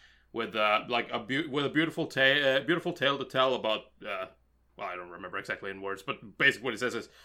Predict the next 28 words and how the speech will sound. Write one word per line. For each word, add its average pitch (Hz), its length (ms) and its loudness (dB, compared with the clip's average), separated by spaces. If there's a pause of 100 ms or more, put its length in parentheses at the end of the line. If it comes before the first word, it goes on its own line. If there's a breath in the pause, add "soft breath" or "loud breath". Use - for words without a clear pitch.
(600 soft breath)
what 170 180 4
it 208 80 4
came 170 140 4
down 160 160 6
was 143 300 0
the 139 500 0
message, 165 580 2
what 139 180 -2
he 151 120 2
felt 151 220 0
was 113 160 -2
the 123 80 0
message 127 460 0
of 127 160 -2
the 113 80 -8
show 139 440 -2 (540)
kind 135 280 4
of 117 280 -2
becomes 127 420 -4
weaker 120 540 -2
as 113 220 -2
it 107 120 -6
goes 117 360 0
on, 131 380 2 (720)
and 120 440 0 (520)
it 143 220 0
gets 156 280 4
more, 135 440 4